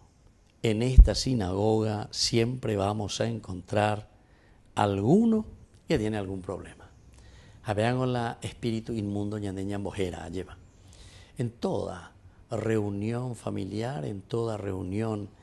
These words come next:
de iglesia, en toda reunión de grupo, ya yo human te voy a llevar. La espíritu inmundo.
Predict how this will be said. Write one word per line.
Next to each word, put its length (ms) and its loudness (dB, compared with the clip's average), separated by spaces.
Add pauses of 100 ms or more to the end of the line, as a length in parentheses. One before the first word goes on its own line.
(320)
de 160 0
iglesia, 580 -2
en 120 -6
toda 300 -4
reunión 600 -6 (240)
de 180 0
grupo, 340 -4
ya 120 0
yo 160 -2
human 320 -4
te 100 -8
voy 120 -6
a 60 -4
llevar. 280 -10 (540)
La 80 -4
espíritu 560 -4
inmundo. 720 -2